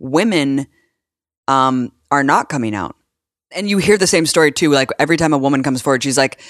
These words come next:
"The first thing he said to me was all the actresses he had sex with." Like, that was, like, the first thing that he did to try to, like, coax women and be like, "No, here's everyone who's had sex with me, and here's why you have to have sex with me."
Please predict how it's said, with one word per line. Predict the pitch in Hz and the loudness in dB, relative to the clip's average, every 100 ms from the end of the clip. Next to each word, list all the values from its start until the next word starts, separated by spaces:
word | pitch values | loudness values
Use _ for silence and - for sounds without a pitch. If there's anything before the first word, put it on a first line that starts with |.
| - | -8
"The | - | -6
first | - 165 170 - | -2 0 0 0
thing | 170 | 0
he | 151 | 2
said | - 139 | 2 0
to | 151 | 2
me | 160 | 2
was | 156 127 | 2 0
all | - 131 | 0 0
the | 139 - | 0 0
actresses | 135 127 131 135 123 | -2 -2 -4 -4 -4
he | 135 | -2
had | 117 - | -2 -2
sex | - 113 - | -2 -2 -4
with." | - - - _ _ _ _ _ _ - | -8 -8 -12 _ _ _ _ _ _ -4
Like, | 143 | 0
that | 151 | 4
was, | 131 151 | 4 4
like, | 143 | 2
the | 139 | 0
first | - - 151 147 - - | -2 -2 0 0 0 -2
thing | 147 | 0
that | 131 | 0
he | 135 | -2
did | 120 123 117 151 | -4 0 0 0
to | |
try | 147 147 131 | -2 -2 0
to, | 127 | 0
like, | 123 113 - | -2 -2 -8
coax | - 147 131 - | -2 0 0 -2
women | 131 123 | -2 0
and | |
be | 123 | 0
like, | 123 123 | 0 0
"No, | 147 143 120 | 0 0 0
here's | 139 143 131 - | 0 0 -2 -2
everyone | 135 147 139 139 | 0 2 2 2
who's | 139 127 | 2 2
had | 131 123 | 0 0
sex | 135 127 | -2 -2
with | 151 170 | -4 -6
me, | 170 | -2
and | 135 | 0
here's | 127 127 120 | 0 -2 0
why | 117 | -2
you | 113 | -2
have | 107 | -4
to | - | -4
have | 104 - | -4 -4
sex | 127 - | -8 -8
with | - - | -12 -12
me." | - | -14